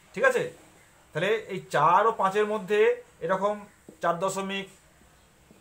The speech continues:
তিন, চার দশমিক দুই, চার দশমিক এক, এরকম চার দশমিক আট, চার দশমিক নয়, এরা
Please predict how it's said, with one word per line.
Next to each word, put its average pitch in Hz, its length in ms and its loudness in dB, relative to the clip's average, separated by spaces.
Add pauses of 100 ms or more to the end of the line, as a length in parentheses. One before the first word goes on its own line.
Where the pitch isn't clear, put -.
তিন, 180 260 -4 (800)
চার 165 140 2 (100)
দশমিক 180 420 -4 (200)
দুই, 175 260 -6 (1200)
চার 160 220 0
দশমিক 180 380 -6 (260)
এক, 170 100 0 (960)
এরকম 165 220 2
চার 165 160 2
দশমিক 180 320 -6 (200)
আট, 170 200 4
চার 170 140 -2
দশমিক 180 260 -10 (120)
নয়, 170 220 2 (440)
এরা 185 120 2